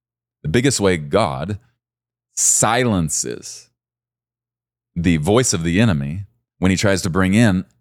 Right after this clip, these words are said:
a cloud of confusion over our heads, it's confirmation. He repeats himself. Confirmation is a gift God gives to his children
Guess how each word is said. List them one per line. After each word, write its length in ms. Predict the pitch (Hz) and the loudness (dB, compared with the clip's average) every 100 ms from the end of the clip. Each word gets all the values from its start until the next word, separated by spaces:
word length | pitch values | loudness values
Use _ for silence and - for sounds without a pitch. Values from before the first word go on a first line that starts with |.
| _ | _
a 80 | 92 | -8
cloud 300 | - 110 104 | -4 -2 0
of 80 | 95 | -2
confusion 600 | 90 78 107 127 78 85 - | -2 -4 2 2 2 -2 -2
over 300 | 92 90 80 | 0 2 2
our 120 | 76 | 0
heads, 600 | - 123 78 98 - - _ _ _ _ _ _ _ _ _ _ _ _ _ _ _ _ _ | 0 0 0 -4 -12 -16 _ _ _ _ _ _ _ _ _ _ _ _ _ _ _ _ _
it's 100 | - | -6
confirmation. 640 | 98 95 95 113 - - - _ _ - | -2 -2 -2 -4 -6 -14 -20 _ _ -2
He 80 | 95 | -2
repeats 320 | 92 127 - | 0 -4 -8
himself. 420 | - - - - _ _ _ _ _ _ _ _ _ - | -12 -16 -20 -20 _ _ _ _ _ _ _ _ _ -4
Confirmation 840 | 110 117 135 143 87 87 110 104 | 0 0 -2 0 0 -2 -4 -4
is 200 | 95 87 | -4 -4
a 60 | 95 | -2
gift 500 | 95 127 78 - - | 0 0 -2 -10 -6
God 360 | - 85 107 107 | 0 0 0 -2
gives 320 | 90 85 85 | -4 -2 -4
to 140 | - 87 | -4 -4
his 200 | 90 - | -4 -4
children 640 | - 147 104 78 76 | -2 0 0 -4 -6